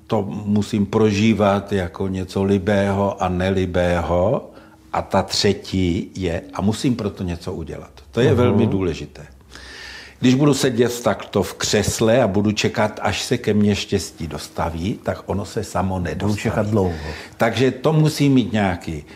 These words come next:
Speaker 1: eh, racionální základ, musím v tom, eh, vidět a promítnout si do toho nějakou emoci a přiložit ruku k dílu.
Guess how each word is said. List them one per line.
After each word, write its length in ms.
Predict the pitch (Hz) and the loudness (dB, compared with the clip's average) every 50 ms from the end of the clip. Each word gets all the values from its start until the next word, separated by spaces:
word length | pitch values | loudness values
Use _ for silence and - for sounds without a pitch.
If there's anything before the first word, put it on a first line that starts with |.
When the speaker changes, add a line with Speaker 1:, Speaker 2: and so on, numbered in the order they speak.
| - - - | -18 -8 -2
Speaker 1:
eh, 500 | 90 92 90 87 85 85 85 80 80 - - - | 0 2 2 2 2 2 2 2 0 -2 -2 0
racionální 920 | - 95 110 113 - - 139 143 135 139 139 139 139 135 131 135 135 127 | 2 2 2 0 2 2 2 4 4 4 2 4 4 4 6 6 6 6
základ, 760 | - 139 127 120 120 123 123 - 123 123 123 131 127 - - - - - - - - - - - | 4 4 2 2 0 -2 0 0 2 2 2 0 -2 -4 -10 -18 -20 -20 -20 -20 -20 -18 -6 0
musím 480 | 98 104 123 131 131 - - 139 139 127 | 4 6 6 4 4 2 2 4 4 4
v 80 | 135 | 2
tom, 520 | - - 117 113 113 107 101 95 92 85 80 - - - - - - - | 2 0 2 4 6 6 4 4 2 -2 -4 -8 -14 -20 -20 -8 -2 2
eh, 560 | 95 101 98 95 92 92 90 85 87 90 92 - - - - - _ _ _ _ - - 110 110 104 | 2 4 4 4 4 2 2 2 2 0 -2 -4 -10 -16 -20 -20 _ _ _ _ -8 -4 -2 0 0
vidět 560 | 98 101 101 104 101 101 90 87 95 - - - - | 2 2 0 2 2 2 2 0 -2 -4 -8 -8 -10
a 60 | - | -6
promítnout 680 | - - 113 110 104 110 117 107 - 104 101 98 90 - | -2 0 2 4 6 4 4 4 2 0 0 0 -2 -4
si 80 | 104 | -4
do 140 | 82 90 90 | -4 -4 -4
toho 220 | 87 95 90 90 | -4 -2 -2 -2
nějakou 420 | 90 87 82 78 76 - - 78 76 78 | -2 -2 -4 -4 -6 -8 -10 -12 -10 -10
emoci 420 | 73 73 73 73 71 - - 80 - | -10 -10 -10 -10 -12 -12 -12 -12 -10
a 80 | - - | -10 -12
přiložit 640 | - - - 104 98 101 101 95 - 101 92 80 - | -10 -4 2 4 4 4 4 2 0 -2 -2 -2 -4
ruku 280 | 85 78 - - 87 80 | -6 -6 -6 -6 -8 -6
k 120 | 78 80 | -6 -8
dílu. 240 | 71 71 69 67 | -8 -10 -12 -12